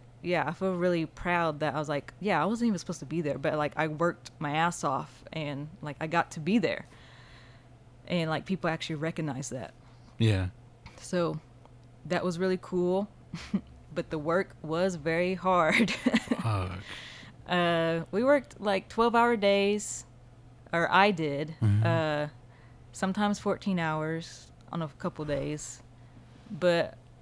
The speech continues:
Speaker 1: um, I was actually on set during the first, or the, uh, second episode, the
Speaker 2: Oh, the
Speaker 1: I H S.
Speaker 2: I H S?
Speaker 1: Yeah,
Speaker 2: Yeah.
Speaker 1: 'cause that was when I got switched to locations for a couple days.
Speaker 2: Mm-hmm.
Speaker 1: Uh, 'cause when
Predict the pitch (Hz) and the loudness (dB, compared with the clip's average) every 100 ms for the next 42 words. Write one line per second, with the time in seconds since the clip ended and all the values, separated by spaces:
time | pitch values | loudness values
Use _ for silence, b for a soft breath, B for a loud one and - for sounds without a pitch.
0 | - - - 165 160 151 147 147 - - | -20 -12 -4 -2 0 -2 -6 -8 -16 -20
1 | - B B B 175 196 254 - 214 208 | -20 B B B 2 4 4 2 -2 -2
2 | 214 208 - 180 180 - - 180 175 - | -4 -2 -2 -2 -2 -4 -2 0 0 -2
3 | - - - - - - 175 175 170 165 | -10 -20 -20 -20 -20 -8 -2 0 0 -2
4 | 160 - 180 170 - - 170 147 - 156 | -4 -2 -2 -2 -8 -4 -4 -4 -8 -6
5 | 165 156 151 190 185 - 180 190 165 131 | -4 -4 -4 -4 -6 -4 -6 -6 -6 -6
6 | 117 151 - - 160 110 95 92 92 - | -6 -8 -12 -8 -4 -2 -4 -8 -14 -6
7 | - 165 165 - 160 - - 175 170 156 | 0 0 2 0 -2 -4 -4 2 6 6
8 | 127 101 - - 196 170 147 - - B | 4 0 -6 -4 -2 0 -4 -12 -18 B
9 | B B 185 196 208 196 196 160 165 - | B B 4 4 4 2 0 0 -2 -2
10 | - 190 - 185 156 139 151 151 202 190 | -2 -2 -2 -4 -4 -4 -6 -4 -4 -2
11 | 208 190 214 202 202 208 214 226 - - | -2 -2 -2 -2 0 2 0 -2 -4 -2
12 | 104 113 113 - - 170 160 151 147 - | 2 2 -2 -6 -4 0 2 0 -4 -12
13 | - - - - - - - - - - | -20 -20 -20 -20 -20 -20 -20 -20 -20 -6
14 | 214 180 175 185 | -2 -2 0 -2